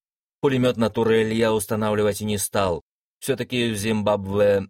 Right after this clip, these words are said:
открытой войны не было, и провоцировать её не стоит. Пусть оба пулемёта и П К, и Р П Д полежат сзади, прикрытые на всякий случай свёрнутой маск-сетью.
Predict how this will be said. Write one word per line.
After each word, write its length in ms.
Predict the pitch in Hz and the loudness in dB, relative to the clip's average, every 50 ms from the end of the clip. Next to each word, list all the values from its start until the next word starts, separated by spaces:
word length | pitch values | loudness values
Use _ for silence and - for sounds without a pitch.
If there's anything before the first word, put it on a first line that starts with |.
| _ - | _ -6
открытой 500 | - 110 101 - - 104 104 101 107 104 | -6 -6 -6 -4 -4 -4 -2 0 0 0
войны 320 | 101 98 101 101 101 101 101 | 0 0 -2 0 0 -2 -2
не 240 | 98 101 104 104 | -2 0 -2 -2
было, 400 | 95 85 82 80 80 80 80 80 | -2 -2 -4 -4 -4 -4 -4 -4
и 240 | 82 85 82 85 87 | -4 -4 -4 -6 -6
провоцировать 840 | 85 - 104 117 117 117 113 - - 127 120 113 113 113 113 104 104 | -6 -4 -2 0 0 0 -2 -4 -6 -6 -4 -2 0 0 -2 -2 -4
её 280 | 104 104 98 92 85 82 | -4 -4 -4 -4 -4 -6
не 120 | 78 73 | -6 -6
стоит. 460 | - - - 69 67 67 64 60 - _ _ _ _ _ _ _ _ _ _ _ _ _ _ _ - | -8 -8 -8 -8 -8 -8 -8 -10 -12 _ _ _ _ _ _ _ _ _ _ _ _ _ _ _ -6
Пусть 400 | 139 143 143 - - - - - | -6 -4 -4 -4 -6 -6 -4 -2
оба 240 | 139 127 117 117 117 | -2 0 0 0 -2
пулемёта 720 | - - 117 110 107 107 104 110 117 117 - - - 101 | -2 -2 -4 -2 -2 -2 0 0 -2 -2 -2 0 0 0
и 260 | 101 101 101 101 98 95 - - | 0 0 -2 -4 -6 -6 -6 -2
П 220 | - 104 98 98 - | -2 -2 -2 -2 -4
К, 280 | - 117 117 113 110 | -2 -2 0 2 2
и 340 | 98 90 85 85 85 85 85 | 0 0 -2 -4 -4 -4 -2
Р 200 | 87 87 87 87 | -2 -2 -2 -2
П 180 | - - 92 87 | -4 -4 -4 -4
Д 320 | 82 80 104 104 101 95 - _ _ _ _ _ _ _ | -2 -2 0 0 0 -2 -4 _ _ _ _ _ _ _
полежат 460 | - 156 131 113 95 85 87 80 73 | -6 -4 -2 -2 -4 -2 -4 -4 -6
сзади, 480 | 69 71 73 80 82 82 82 76 87 90 | -6 -8 -6 -4 -4 -4 -4 -4 -6 -8
прикрытые 600 | - 104 107 104 - 143 143 127 - - 113 110 | -6 -6 -8 -8 -8 -8 -10 -10 -6 -4 -4 -2
на 140 | 110 107 101 | -2 -2 -4
всякий 300 | 95 - 104 98 - 95 | -2 -4 -6 -6 -4 -6
случай 520 | 90 - - 98 98 95 - - 92 90 | -6 -6 -6 -6 -6 -6 -4 -6 -6 -6
свёрнутой 600 | 85 - - 90 87 85 80 85 82 - - 82 | -6 -6 -2 -2 -2 -2 -2 -4 -6 -6 -6 -6
маск-сетью. 1000 | 78 78 73 71 - - - - - - 71 65 62 - - - - 55 - | -6 -6 -8 -10 -10 -8 -6 -6 -6 -6 -8 -10 -12 -14 -16 -16 -16 -20 -20